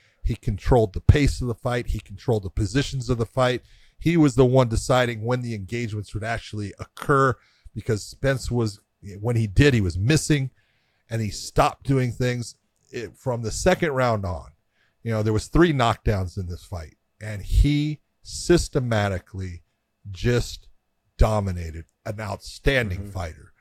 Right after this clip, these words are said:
Speaker 1: and just showed how good he is. He's forty and oh now.
Speaker 2: What I saw was the speed of Terrence Crawford was forcing Errol Spence into fighting a a sloppier fight than he had to. He was having to load up a little bit more to get in close. He was lunging in kinda with his head down.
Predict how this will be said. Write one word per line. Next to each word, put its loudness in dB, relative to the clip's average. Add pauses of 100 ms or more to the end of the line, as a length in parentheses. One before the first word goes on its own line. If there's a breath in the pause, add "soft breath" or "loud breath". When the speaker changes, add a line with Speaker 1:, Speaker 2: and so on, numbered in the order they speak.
(260)
Speaker 1:
and -6
just -4
showed 2
how -2
good -2
he -2
is. -8
He's -14
forty 0
and -6
oh -10
now. -20 (220)
Speaker 2:
What 2
I 2
saw 6
was 4
the -6
speed 0
of -2
Terrence 0
Crawford -2
was -4
forcing 0
Errol 0
Spence -4
into -6
fighting -6
a -4 (840)
a -6
sloppier 0
fight -10
than -6
he -4
had -6
to. -12
He -6
was -4
having 0
to -4
load 2
up 4
a 2
little 4
bit 0
more 4
to -2
get 0
in 0
close. 0
He -2
was -4
lunging 0
in 2
kinda 0
with 0
his -4
head -4
down. -4